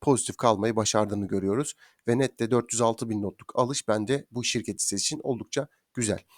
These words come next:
Türk Hava Yolları'nda çok daha net bir para girişi söz konusu ve önümüzdeki günlerde şirket hissesinin yetmiş iki buçuk seviyesini yukarı yönde aşarsa yetmiş altı bölgesini test etmesi beklenir. Yani bu bölge aşıldığı zaman ben artık yetmiş altı bölgesini beklerim.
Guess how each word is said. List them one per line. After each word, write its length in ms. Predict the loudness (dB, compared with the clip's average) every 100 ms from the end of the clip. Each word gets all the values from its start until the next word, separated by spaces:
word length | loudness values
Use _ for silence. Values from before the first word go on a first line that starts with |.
| -4
Türk 200 | 0 2
Hava 140 | 4 6
Yolları'nda 380 | 6 4 2 0
çok 280 | -2 -4
daha 180 | -2 0
net 260 | -2 -4 -6
bir 180 | -8 -4
para 180 | -4 -2
girişi 320 | -4 -2 -2
söz 220 | -2 -4
konusu 400 | -6 -4 -4 -4 -8 -20 _
ve 120 | -2 0
önümüzdeki 420 | -2 -2 -4 -4
günlerde 360 | -2 2 2 2
şirket 360 | -2 -2 -2
hissesinin 440 | 2 2 2 0 -4
yetmiş 300 | -6 -2 -4
iki 140 | -4
buçuk 200 | -8 -4
seviyesini 360 | -2 0 0 -2
yukarı 260 | -2 0
yönde 220 | 2 0 -4 -4
aşarsa 600 | -2 2 4 4 2 -2 _ _ -20 _
yetmiş 300 | -4 -4 0
altı 240 | 0 2 0
bölgesini 400 | 0 -2 -4 -2
test 240 | -4 -4
etmesi 300 | -6 -6 -4
beklenir. 440 | -6 -6 -8 -12 _ _ _
Yani 180 | -4 -4
bu 100 | 2
bölge 240 | 2 2
aşıldığı 380 | 0 0 0 0
zaman 320 | 0 2 0 0
ben 100 | 0
artık 280 | 0 -2 -4
yetmiş 260 | -6 -4 -2
altı 200 | -2 0
bölgesini 380 | 0 2 2 2
beklerim. 360 | 4 2 2